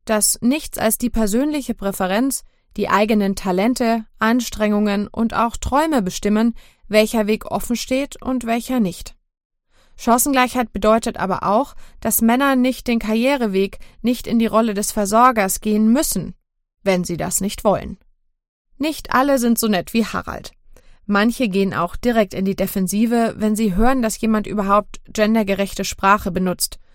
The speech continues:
kommen entweder strammen Schritts oder betont lässig auf einen zu. Beate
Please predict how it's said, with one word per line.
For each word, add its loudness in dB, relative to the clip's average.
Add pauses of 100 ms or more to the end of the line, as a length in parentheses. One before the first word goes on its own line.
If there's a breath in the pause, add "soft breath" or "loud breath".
(220)
kommen 2
entweder 0
strammen 0
Schritts -4
oder -2
betont -4
lässig -8
auf -10
einen -6
zu. -8 (640)
Beate 0